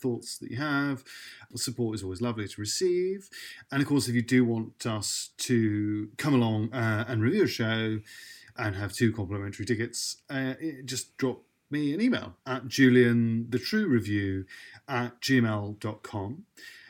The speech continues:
This has been episode two of The True Review. As in episode one, we pick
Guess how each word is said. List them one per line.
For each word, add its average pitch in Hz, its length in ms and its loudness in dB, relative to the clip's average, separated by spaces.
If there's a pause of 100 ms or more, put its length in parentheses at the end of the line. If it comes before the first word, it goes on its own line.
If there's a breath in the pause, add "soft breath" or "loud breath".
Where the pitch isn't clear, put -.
This 165 160 2
has 127 80 -2
been 139 160 6
episode 131 260 2
two 143 200 6
of 120 40 4
The 120 60 2
True 127 240 2
Review. 123 320 4
As 156 180 2
in 156 120 6
episode 139 320 4
one, 165 560 2
we 143 160 4
pick 139 420 -4